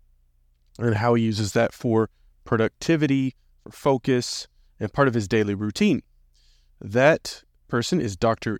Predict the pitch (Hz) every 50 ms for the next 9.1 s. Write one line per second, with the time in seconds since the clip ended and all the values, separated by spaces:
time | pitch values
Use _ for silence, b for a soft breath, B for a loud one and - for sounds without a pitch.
0 | - - 127 139 156 165 156 143 156 160 156 151 - - - _ _ - 143 123
1 | 131 135 147 180 220 247 - _ _ _ _ _ _ _ _ _ _ 127 123 117
2 | 104 107 110 104 - - 180 196 202 185 165 139 127 117 113 107 - - 113 107
3 | 104 101 - - 127 - - - - 107 101 - - 147 139 139 135 - 165 160
4 | - 107 104 - - 147 - - 113 110 - - - - - 117 120 127 - -
5 | 147 127 113 110 107 104 104 98 - - 117 - - - 104 101 98 113 135 113
6 | - - - - - _ _ _ _ _ _ _ _ _ _ 123 120 117 - -
7 | - 131 123 127 135 143 - - - - 120 104 101 98 - - - 120 113 113
8 | 113 110 107 104 107 117 123 - - 113 101 - - 110 107 101 - - 110 101
9 | 90